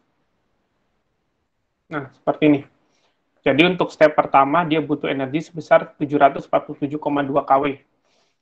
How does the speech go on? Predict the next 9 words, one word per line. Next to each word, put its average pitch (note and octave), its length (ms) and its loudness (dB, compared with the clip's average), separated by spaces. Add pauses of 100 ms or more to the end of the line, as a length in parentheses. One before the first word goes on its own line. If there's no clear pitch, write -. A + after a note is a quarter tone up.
Kemudian E3 240 -6
kita E3+ 240 2
ambil D#3+ 400 0 (560)
<coughs> - 1400 -4 (560)
intercoolernya. D3+ 640 0 (1400)
Saya C#3+ 160 -8
ganti C3+ 240 -8
nama C#3 320 -6 (560)
intercooler. - 1800 -4